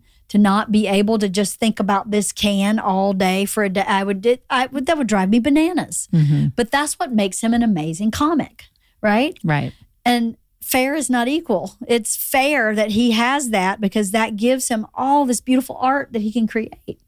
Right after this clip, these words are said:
Speaker 2: Mm-hmm.
Speaker 1: But it's not equal to what I have. We're not,
Speaker 2: Right.
Speaker 1: you know, does that make sense?
Speaker 2: Oh, it makes total sense.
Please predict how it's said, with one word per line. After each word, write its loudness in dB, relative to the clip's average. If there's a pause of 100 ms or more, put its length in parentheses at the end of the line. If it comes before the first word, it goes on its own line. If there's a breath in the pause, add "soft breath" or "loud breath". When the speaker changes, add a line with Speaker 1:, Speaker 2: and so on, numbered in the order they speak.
(140)
Speaker 2:
Mm-hmm. 4 (100)
Speaker 1:
But 0
it's -2
not 0
equal -2
to -4 (160)
what -2
I 2
have. 0
We're 0
not, -2 (240)
Speaker 2:
Right. 0
Speaker 1:
you 0
know, 0
does -4
that 0
make -2
sense? -2
Speaker 2:
Oh, 2
it -6
makes -4
total -4
sense. -10